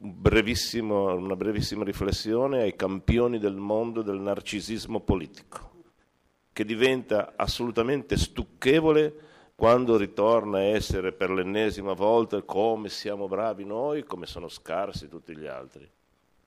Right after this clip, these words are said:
Benissimo. Eh, dico a costoro di appuntarsi la, la, la medaglietta di latta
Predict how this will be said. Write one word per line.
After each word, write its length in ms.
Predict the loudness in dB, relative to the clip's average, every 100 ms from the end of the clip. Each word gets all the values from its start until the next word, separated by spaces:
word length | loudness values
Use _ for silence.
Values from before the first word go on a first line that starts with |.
| _
Benissimo. 680 | 2 2 2 -2 -10 -14 -16 _ _ _ _ -2
Eh, 460 | 0 2 2 0 -2
dico 380 | -4 -6 -2 -2
a 40 |
costoro 800 | -2 -4 2 6 6 6 4 -2 -14
di 340 | -6 -4 -4 -6
appuntarsi 760 | -6 -6 -6 2 4 4 0 -2
la, 400 | 0 2 0 -2 -6
la, 440 | -4 -2 -2 -4
la 160 | -6 -6
medaglietta 600 | -4 -4 0 -2 0 -4
di 100 | -2
latta 560 | -2 -2 -4 -4 -4